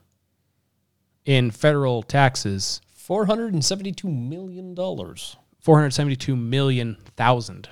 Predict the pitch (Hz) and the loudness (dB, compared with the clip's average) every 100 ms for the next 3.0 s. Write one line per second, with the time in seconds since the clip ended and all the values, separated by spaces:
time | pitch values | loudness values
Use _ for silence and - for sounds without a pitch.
0 | _ 98 - 160 135 101 - 165 160 147 | _ -12 -2 2 2 0 -2 0 0 0
1 | 135 151 139 143 139 120 131 127 110 110 | -2 -2 0 0 -2 0 -2 0 -4 -2
2 | 120 135 156 156 143 113 95 85 90 | -2 0 0 0 0 -2 -4 -8 -10